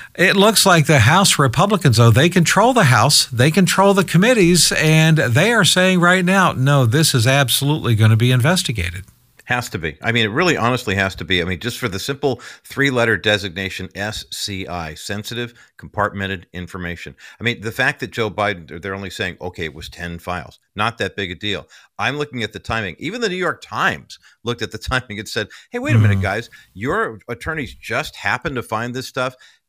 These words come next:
Speaker 2: six, seven, eight days before the, uh, midterm election, knowing how contentious that would be. Oh, by the way, on the down low, passes it on, and the Justice Department kinda sits on it for a couple of months. Now, after the Congress is all sworn in and everything's moving ahead,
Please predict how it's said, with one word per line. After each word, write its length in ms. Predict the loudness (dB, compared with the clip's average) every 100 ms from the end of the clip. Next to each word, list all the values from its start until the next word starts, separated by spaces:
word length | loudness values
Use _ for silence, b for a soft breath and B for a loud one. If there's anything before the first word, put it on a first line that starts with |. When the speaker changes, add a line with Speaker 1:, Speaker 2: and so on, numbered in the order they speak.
| _ -16
Speaker 2:
six, 520 | -12 -10 -10 -12 -10
seven, 340 | -8 -8 -8 -8
eight 220 | -8 -6
days 220 | -8 -8
before 320 | -10 -8 -8
the, 160 | -6 -8
uh, 100 | -8 -12 -10
midterm 340 | -8 -6 -8
election, 440 | -6 -10 -12 -16 -18 _ -10
knowing 380 | -6 -6 -6
how 120 | -6 -6
contentious 640 | -8 -8 -8 -8 -10 -6
that 140 | -6
would 160 | -6 -8
be. 200 | -10 -10 B B
Oh, 200 | -4 -4
by 260 | -2 -2 -2
the 140 | -4
way, 320 | -6 -4 -4 -6
on 180 | -8
the 80 | -8
down 340 | -8 -6 -6 -8
low, 120 | -10
passes 460 | -8 -10 -10 -14
it 60 | -12
on, 180 | -12 -12 b b
and 100 | -10
the 60 | -8
Justice 380 | -8 -8 -10 -10
Department 360 | -6 -6 -6
kinda 160 | -10 -10
sits 280 | -10 -12 -10
on 120 | -10
it 120 | -10
for 100 | -12
a 40 | -8
couple 300 | -10 -8 -12
of 120 | -10
months. 420 | -10 -10 -12 -18 b b
Now, 240 | -4 -2 -2
after 260 | -4 -6
the 80 | -12
Congress 400 | -6 -6 -6 -10
is 140 | -10 -8
all 140 | -8
sworn 340 | -10 -10 -8
in 180 | -8 -10
and 120 | -8
everything's 440 | -10 -10 -12 -12 -14
moving 240 | -16 -14
ahead, 260 | -10 -10